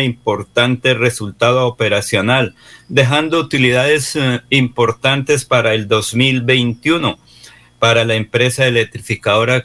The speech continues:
que tiene más de quinientos mil usuarios en el oriente colombiano. Más adelante estará el ingeniero Sergio Pérez Quitián,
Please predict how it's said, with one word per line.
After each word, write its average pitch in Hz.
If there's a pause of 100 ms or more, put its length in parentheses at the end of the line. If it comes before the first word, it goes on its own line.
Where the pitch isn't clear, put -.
que 104 (100)
tiene 135
más 123
de 127
quinientos 120
mil 127
usuarios 123
en 113
el 101
oriente 113
colombiano. 113 (260)
Más 143
adelante 143
estará 127
el 135
ingeniero 131
Sergio 135
Pérez 135
Quitián, 139